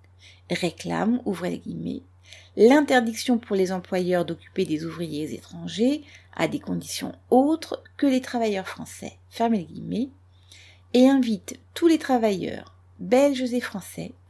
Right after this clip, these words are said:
à s'unir et s'organiser dans les mêmes syndicats, ouvrez les guillemets. Tous groupés pour le maintien de vos salaires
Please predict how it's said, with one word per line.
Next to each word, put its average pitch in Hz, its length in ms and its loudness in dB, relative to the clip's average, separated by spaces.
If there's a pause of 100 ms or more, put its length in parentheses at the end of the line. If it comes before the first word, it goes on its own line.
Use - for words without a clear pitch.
(460)
à 208 80 2
s'unir 214 580 0 (140)
et 185 120 -8
s'organiser 214 840 -2
dans 175 140 -6
les 165 160 -6
mêmes 214 280 2
syndicats, - 580 -8 (340)
ouvrez 196 220 -6
les 160 60 -8
guillemets. - 360 -16 (1400)
Tous 294 240 6
groupés 226 420 2
pour 185 200 -4
le 175 100 -2
maintien 240 360 2
de 233 80 4
vos 185 140 -4
salaires 196 640 -2